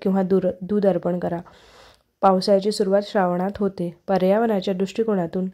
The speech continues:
आणि सौभाग्यासाठी श्रावण महिना अत्यंत पवित्र मानला जातो.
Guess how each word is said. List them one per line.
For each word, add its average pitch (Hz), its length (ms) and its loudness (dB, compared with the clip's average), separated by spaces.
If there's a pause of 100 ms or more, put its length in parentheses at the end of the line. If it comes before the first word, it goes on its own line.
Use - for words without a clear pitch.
आणि 190 200 0
सौभाग्यासाठी 190 840 -2 (760)
श्रावण 208 320 4
महिना 196 240 0 (100)
अत्यंत 214 360 -4
पवित्र 196 400 -2
मानला 180 320 0
जातो. 175 360 -4